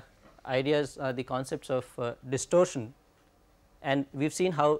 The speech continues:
dispersion contributes to distortion and how distortion can be, uh, eliminated in principle, uh, on transmission lines. But we were starting,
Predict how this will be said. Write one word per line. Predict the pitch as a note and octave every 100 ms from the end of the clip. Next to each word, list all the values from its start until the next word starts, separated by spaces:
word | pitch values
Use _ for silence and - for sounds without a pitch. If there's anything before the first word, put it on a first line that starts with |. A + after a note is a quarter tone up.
| C3+
dispersion | C#3 - F#3 F#3 A3+
contributes | E3+ D3 D#3+ C#3+ -
to | B2+
distortion | A#2 - G#2+ - F3 _ _
and | D3 D3 E3+ - _ -
how | - F#3+ G3+
distortion | D3 - D3 B2+ E3+
can | C#3 A#2
be, | D#3+ - _ _ _ C3+
uh, | C3 - -
eliminated | C#3 F3+ F3 C3+ C3+ G#2+ _
in | C3
principle, | B2+ C3 B2 B2 A2+ - _ _ _ _ _ -
uh, | B2 A#2 -
on | C3 C3
transmission | A#2+ G#2+ A#2 - G#2+
lines. | G2+ - - _ _ _ - - - _ - - - - - _ - - - _ _ _ _
But | F3+ A3 - _ - _ _ _ _ _ _ - _ - _
we | F#3
were | A#3
starting, | - G#3 A#3+ C4+ F#3